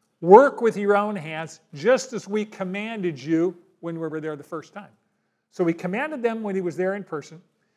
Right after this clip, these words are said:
He wrote them a second time the first letter, and now he repeats it a third time.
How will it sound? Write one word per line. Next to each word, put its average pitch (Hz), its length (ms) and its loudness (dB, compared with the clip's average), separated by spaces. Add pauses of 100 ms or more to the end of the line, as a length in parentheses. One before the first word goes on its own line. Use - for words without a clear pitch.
(240)
He 175 100 -4
wrote 226 200 8
them 202 120 0
a 170 60 -4
second 277 380 -2
time 196 260 -6
the 165 80 -6
first 233 360 -4
letter, 170 380 -4 (320)
and 175 140 -6
now 277 240 0
he 233 80 2
repeats 214 420 -4
it 240 120 4
a 220 40 -2
third 285 340 0
time. 180 280 -2